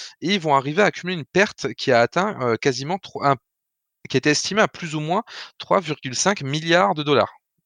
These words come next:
pour eux et leurs clients. Donc, on arrive quand même à une somme qui est assez, euh, bon, gigantesque, hein, on va pas se le cacher.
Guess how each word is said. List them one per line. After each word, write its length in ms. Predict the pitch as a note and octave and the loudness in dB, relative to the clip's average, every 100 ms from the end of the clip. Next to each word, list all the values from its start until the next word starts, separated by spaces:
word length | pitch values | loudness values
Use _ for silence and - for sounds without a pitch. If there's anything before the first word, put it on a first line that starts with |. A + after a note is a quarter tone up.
| _ _ _ | _ _ _
pour 260 | B2 - | -10 -2
eux 60 | D#3 | 0
et 60 | |
leurs 160 | C#3+ C3 | 0 0
clients. 240 | - G#2 _ _ _ _ _ | -4 -8 _ _ _ _ _
Donc, 140 | B2 - - | -16 -16 -10
on 80 | B2+ | 0
arrive 220 | C3 E3 | 4 4
quand 100 | - | 2
même 80 | F3+ | 2
à 100 | D3 | 2
une 140 | B2+ B2 | -2 -6
somme 360 | - D#3+ E3 | 0 0 0
qui 180 | - A#2+ | -2 2
est 20 | |
assez, 400 | G#2+ G#2+ - C#3+ | 4 2 0 2
euh, 280 | B2+ G2+ G2 F#2+ F2+ | 4 6 4 0 -6
bon, 260 | G2 G2+ G#2 | -8 -14 -10
gigantesque, 720 | A2 - B2+ B2 A#2+ E3+ - C3 | -8 -8 -4 -2 0 0 0 -2
hein, 60 | |
on 60 | B2 | 0
va 60 | |
pas 120 | G2 G#2 | 0 -2
se 120 | A#2 | -2
le 40 | |
cacher. 300 | - A2 F#3 | -4 -2 -2